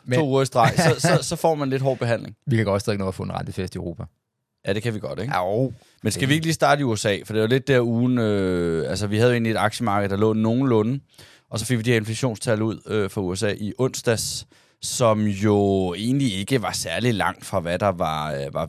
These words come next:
Speaker 2: ventet. Altså, den årlige var ventet ude på tre komma fire, den kom ud på tre komma fem. Og den månedlige fra, øh, februar til marts var ventet ude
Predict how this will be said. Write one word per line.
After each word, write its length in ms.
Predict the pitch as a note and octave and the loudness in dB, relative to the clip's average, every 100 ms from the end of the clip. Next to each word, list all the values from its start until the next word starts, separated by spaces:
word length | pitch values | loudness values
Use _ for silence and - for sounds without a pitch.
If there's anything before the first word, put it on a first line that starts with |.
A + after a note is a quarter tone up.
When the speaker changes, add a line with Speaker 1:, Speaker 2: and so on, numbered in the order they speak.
| C#2+ | -6
Speaker 2:
ventet. 420 | E2 F2+ A2 D#2+ | -4 -2 -2 -2
Altså, 320 | C2+ D#2+ - | -4 -6 -8
den 160 | - F#2 | -8 -4
årlige 380 | G2 G#2 A#2 A2+ | 0 0 0 0
var 100 | F#2+ | -2
ventet 260 | F2+ F2 | -2 -2
ude 140 | F2 F#2 | -2 -4
på 60 | |
tre 240 | F#2 G2 F2 | -6 -6 -4
komma 200 | D#2+ D2+ | -6 -10
fire, 320 | - G2+ A2 | -6 -4 -2
den 80 | G#2 | -2
kom 120 | F2+ | -6
ud 80 | E2+ | -6
på 60 | |
tre 180 | - E2+ | -6 -8
komma 180 | D2 C2 | -8 -12
fem. 300 | - G2+ G2 _ _ _ _ _ _ _ | -6 -4 -4 _ _ _ _ _ _ _
Og 80 | - | -8
den 100 | F2 | 0
månedlige 560 | F#2 G2+ A2+ A2+ G2 F#2 | 2 4 4 2 2 -2
fra, 560 | - F2+ D#2 D2 C#2 - _ _ _ _ _ - | -2 0 0 -2 -6 -10 _ _ _ _ _ -16
øh, 180 | - - | -10 -8
februar 360 | - G#2 F#2 C#2+ | -2 0 0 -2
til 160 | - | -4
marts 360 | F2+ F#2 A2 - | 0 2 0 -2
var 60 | |
ventet 240 | F#2+ E2+ D#2+ | -4 -4 -2
ude 300 | E2+ F2+ | -2 -2